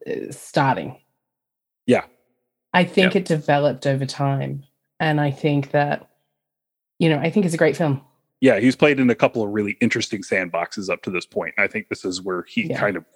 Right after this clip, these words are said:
Speaker 2: grows up.
Speaker 1: Yeah.
Speaker 2: Because,
Speaker 1: Yeah,
Speaker 2: I mean
Speaker 1: I agree. I agree. I also think that, uh, because Tom Hanks was so involved in it, there was not a chance that it was gonna win. Um, I think the,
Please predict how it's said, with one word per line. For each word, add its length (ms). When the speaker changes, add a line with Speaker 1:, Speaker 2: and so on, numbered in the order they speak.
Speaker 2:
grows 360
up. 400
Speaker 1:
Yeah. 380
Speaker 2:
Because, 260
Speaker 1:
Yeah, 260
Speaker 2:
I 20
mean 100
Speaker 1:
I 60
agree. 580
I 100
agree. 280
I 180
also 280
think 300
that, 280
uh, 60
because 320
Tom 200
Hanks 300
was 120
so 160
involved 420
in 80
it, 100
there 100
was 140
not 180
a 60
chance 420
that 120
it 60
was 80
gonna 160
win. 400
Um, 240
I 120
think 460
the, 320